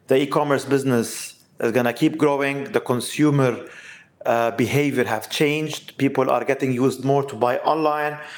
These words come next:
They're getting used ba-, uh, more to have their parcels coming to their doors.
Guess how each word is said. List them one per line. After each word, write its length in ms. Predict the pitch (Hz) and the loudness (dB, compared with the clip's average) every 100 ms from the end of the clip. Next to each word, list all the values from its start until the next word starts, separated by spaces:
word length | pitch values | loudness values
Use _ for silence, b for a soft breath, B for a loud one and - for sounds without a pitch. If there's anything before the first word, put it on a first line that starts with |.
| B | B
They're 100 | - | -6
getting 300 | 110 120 123 | -2 -2 -2
used 260 | 117 120 - | 0 -2 0
ba-, 240 | 131 127 - | -2 -2 -2
uh, 120 | 113 110 | -4 0
more 160 | 139 | 0
to 140 | 139 127 | 0 0
have 280 | 120 127 113 | 0 0 0
their 180 | 113 113 - - | 0 0 -12 -4
parcels 680 | 151 143 135 147 135 127 123 | 0 0 2 2 2 0 -4
coming 220 | - 131 | -2 -2
to 100 | 123 | -2
their 140 | 117 117 | 2 2
doors. 580 | 135 160 165 165 160 | 4 4 4 2 -2